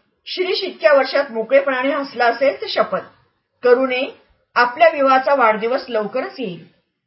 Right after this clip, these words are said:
"हेमा, आम्ही आमच्या विवाहाचा वाढदिवस साजरा करीत असू. एका वाढदिवसाच्या दिवशीच राजाचे दूत मला न्यायला आले." "शिरीष, आपल्या लग्नाचा वाढदिवस तू का बरे कधी केला नाहीस?"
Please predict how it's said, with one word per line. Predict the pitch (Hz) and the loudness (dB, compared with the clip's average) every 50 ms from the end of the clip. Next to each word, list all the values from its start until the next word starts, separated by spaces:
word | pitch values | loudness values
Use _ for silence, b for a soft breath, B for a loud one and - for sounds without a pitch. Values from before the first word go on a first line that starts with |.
| _ _ - | _ _ -2
"हेमा, | - 247 254 254 262 262 285 - - - - | -2 -2 0 2 0 0 0 -2 -6 -10 -6
आम्ही | 359 311 262 320 330 | -6 -2 0 2 2
आमच्या | 320 302 294 294 - 294 | 4 2 2 0 -4 -2
विवाहाचा | 269 247 240 240 240 240 285 269 | 0 4 4 4 4 2 0 0
वाढदिवस | 254 240 220 214 196 214 220 247 269 | 2 2 0 0 0 -4 -4 -4 -4
साजरा | 262 - 233 196 180 185 214 247 | -4 -2 -2 -2 -2 -2 -4 -4
करीत | 262 - 240 233 277 - | -4 -4 -8 -8 -6 -10
असू. | 320 285 - - 160 - _ _ _ _ _ _ _ _ _ _ _ _ | -10 -12 -12 -18 -20 -20 _ _ _ _ _ _ _ _ _ _ _ _
एका | - 233 - - 330 339 330 320 | 0 0 2 4 4 6 6 4
वाढदिवसाच्या | 294 277 - 269 277 330 269 - 269 | 4 2 -4 -8 -12 -12 -2 -2 -2
दिवशीच | 233 214 262 277 277 - 370 277 226 208 - _ _ _ _ _ _ _ | -2 -2 -8 -8 -8 -6 -6 -6 -8 -8 -10 _ _ _ _ _ _ _
राजाचे | 220 226 233 226 240 262 262 - - 320 | 2 2 2 4 2 0 0 0 -6 -6
दूत | 226 233 269 269 | -4 -6 -8 -6
मला | 269 254 247 240 247 | -6 -4 -2 -2 -2
न्यायला | 240 233 202 185 185 196 247 | -2 -2 -4 -4 -2 -2 -2
आले." | 269 220 190 175 - - _ _ _ _ _ _ _ _ _ _ _ | -4 -4 -4 -8 -12 -16 _ _ _ _ _ _ _ _ _ _ _
"शिरीष, | - - - 247 220 254 370 392 - - - _ _ _ _ _ _ _ | -10 -8 -6 -6 -4 -6 -6 -8 -8 -10 -14 _ _ _ _ _ _ _
आपल्या | - 226 240 - 302 320 | -2 -2 2 4 4 6
लग्नाचा | 320 294 269 285 277 277 330 302 | 6 4 2 0 -2 0 0 0
वाढदिवस | 294 262 233 214 208 196 240 247 285 - - - _ - | 2 2 2 0 0 -2 -2 -2 -2 -2 -4 -20 _ -18
तू | 294 277 | -18 -8
का | _ 311 320 415 | _ 0 0 0
बरे | 440 415 392 392 | 0 -2 -6 -8
कधी | 381 349 320 262 311 | -8 -8 -10 -10 -8
केला | - 277 240 233 233 | 0 0 2 2 2
नाहीस?" | 220 214 208 208 214 | 0 0 -4 -4 -8